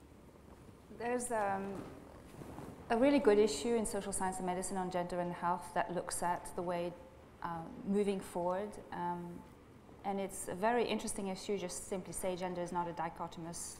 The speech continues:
binary variable, and we understand gender as being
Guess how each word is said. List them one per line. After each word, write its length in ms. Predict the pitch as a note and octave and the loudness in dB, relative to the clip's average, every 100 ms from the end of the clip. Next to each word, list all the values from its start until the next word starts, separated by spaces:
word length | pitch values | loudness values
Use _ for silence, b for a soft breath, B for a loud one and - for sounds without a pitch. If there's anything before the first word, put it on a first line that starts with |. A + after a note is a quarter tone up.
| - - - | -16 -8 4
binary 480 | F3+ F#3 F3 F3 E3+ | 4 4 -2 -4 -2
variable, 520 | E3 E3+ E3 F3+ F3+ | -2 -2 -2 -6 -6
and 120 | E3 | -8
we 120 | E3+ | -8
understand 520 | E3 E3+ E3+ E3+ E3+ E3 | -8 -10 -8 -6 -6 -6
gender 400 | F3 F3 F3 F3 B B B - | -8 -6 -8 -10 B B B -12
as 60 | E3+ | 0
being 300 | F#3 F3+ | 0 0